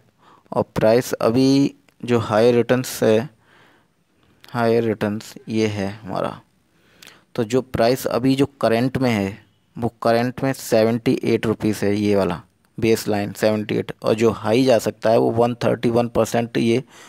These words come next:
बढ़ेगा। अगर हाई गया तो ये प्राइस एटी टू रुपीज़ तक जाएगी।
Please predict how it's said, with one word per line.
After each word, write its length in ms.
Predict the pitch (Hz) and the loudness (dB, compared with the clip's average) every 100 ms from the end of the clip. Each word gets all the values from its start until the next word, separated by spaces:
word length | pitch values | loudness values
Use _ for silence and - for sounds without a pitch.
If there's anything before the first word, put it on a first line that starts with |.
| - _ | -20 _
बढ़ेगा। 400 | 107 107 107 98 - - _ - | 0 2 2 0 -4 -14 _ -4
अगर 280 | 110 104 104 | 0 2 0
हाई 280 | 101 117 | 2 2
गया 200 | 123 123 | 4 4
तो 140 | 123 131 | 2 0
ये 200 | 123 127 - _ | 2 0 0 _
प्राइस 340 | - 110 123 - - | 0 0 0 -4 -8
एटी 260 | 117 127 | -6 -4
टू 180 | 113 120 | -2 0
रुपीज़ 340 | 110 - 110 - | 0 0 -4 -2
तक 100 | 113 | -2
जाएगी। 420 | 110 107 110 127 | 2 0 0 -6